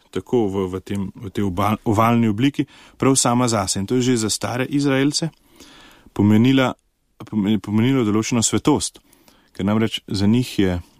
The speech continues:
pojem svetosti, kadoš, eh, v tem,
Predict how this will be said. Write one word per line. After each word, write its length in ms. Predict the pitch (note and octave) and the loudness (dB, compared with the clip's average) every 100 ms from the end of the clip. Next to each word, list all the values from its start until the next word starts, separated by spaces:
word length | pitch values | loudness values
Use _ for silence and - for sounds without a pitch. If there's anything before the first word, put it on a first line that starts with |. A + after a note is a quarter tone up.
| _ _ _ _ _ _ - | _ _ _ _ _ _ 0
pojem 260 | A2+ A2 | 2 2
svetosti, 640 | A2+ F#2+ - B2 C#3 - C#4 | 0 -4 -2 -2 -2 -4 -2
kadoš, 600 | G2+ F2 G#2+ C#3 - - _ _ _ - _ _ - | 0 2 2 0 -4 -10 _ _ _ -20 _ _ -8
eh, 340 | G2+ F2+ F#2+ - - _ _ _ - _ - - | -2 0 0 -4 -12 _ _ _ -20 _ -8 0
v 100 | A2 | 2
tem, 260 | - D3+ | 4 4